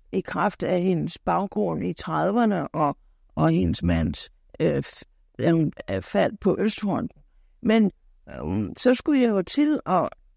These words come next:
at skabe den verden, hun, hun var i, både i München og under besættelsen. Og jeg må sige, når man starter på en bog, så er man altid naiv. Man tænker ikke på konsekvenserne.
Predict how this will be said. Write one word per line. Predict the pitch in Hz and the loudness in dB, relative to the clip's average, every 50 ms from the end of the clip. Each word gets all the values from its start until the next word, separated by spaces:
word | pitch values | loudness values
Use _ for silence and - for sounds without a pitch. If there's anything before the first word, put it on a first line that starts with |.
| _ _ _ _ _ _ | _ _ _ _ _ _
at | 190 180 - | -6 -6 -6
skabe | - - - 233 233 247 294 330 - 311 | -8 -4 0 2 2 4 2 2 2 0
den | 240 220 202 - 185 214 190 | 0 2 0 0 0 0 0
verden, | 196 180 185 202 240 254 311 254 220 | 2 2 4 2 2 2 0 -2 0
hun, | 214 220 180 156 - - _ _ - _ _ _ _ - | 0 0 0 0 -2 -4 _ _ -20 _ _ _ _ -6
hun | 185 185 170 170 160 156 | -4 -4 -2 0 2 2
var | 185 208 269 330 | 4 4 4 4
i, | 294 220 180 156 131 120 117 127 - - _ _ _ - | 2 2 2 0 0 -2 -4 -4 -8 -10 _ _ _ 2
både | 208 226 269 311 | 6 6 6 6
i | |
München | 311 269 240 240 247 254 - - 262 247 226 185 | 4 4 2 2 2 0 0 2 2 2 2 2
og | 180 | 2
under | 185 180 180 170 | 2 2 0 0
besættelsen. | - - 170 - - 190 185 180 202 220 214 233 208 185 165 - _ - _ _ _ _ _ _ _ | -2 -4 -6 -2 0 0 0 0 -2 -4 -2 -2 -4 -4 -4 -6 _ -20 _ _ _ _ _ _ _
Og | - - 214 226 | -2 2 2 2
jeg | 226 | 2
må | 226 226 214 | 2 0 -2
sige, | - 247 311 339 339 277 180 - _ _ _ _ _ _ - | 0 0 2 2 2 2 0 -4 _ _ _ _ _ _ -2
når | - 214 220 | 0 2 2
man | 233 226 | 2 0
starter | 202 - 233 233 262 302 330 294 | 0 0 2 4 4 4 4 2
på | - 262 | 0 0
en | 240 214 180 | 0 0 0
bog, | - 233 233 240 220 - 98 - - | 2 4 4 4 4 2 -2 -4 -4
så | 180 247 | -2 2
er | 240 254 | 2 4
man | 254 247 226 | 4 4 4
altid | 220 220 240 233 - 294 | 4 2 2 2 2 2
naiv. | 262 247 226 - - 233 262 285 277 190 147 - - _ - _ _ | 2 4 2 0 0 2 2 2 2 2 -2 -6 -10 _ -20 _ _
Man | - - 220 214 | -2 0 0 0
tænker | - - 262 285 294 294 | 2 2 2 4 4 4
ikke | 226 233 - - | 2 2 0 0
på | 285 262 | -2 -2
konsekvenserne. | - 247 226 190 - 196 - - 202 196 196 - 196 208 190 156 131 127 | 0 0 0 0 0 -6 -2 0 0 0 0 0 0 0 0 0 0 -2